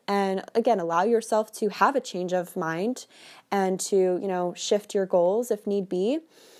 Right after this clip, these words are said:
And again, you will have greater clarity in November, and that,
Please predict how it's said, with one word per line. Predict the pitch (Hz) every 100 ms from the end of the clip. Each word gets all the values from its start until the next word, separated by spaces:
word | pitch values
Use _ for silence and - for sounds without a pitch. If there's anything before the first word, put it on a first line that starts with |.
| - - - -
And | 214 214 214 220 214 - - _
again, | 247 311 269
you | 190 196 208
will | 214
have | 208 214
greater | 202 208 208
clarity | 208 226 220 233
in | 233
November, | 240 240 294 247 - - _
and | 202 196
that, | 185 -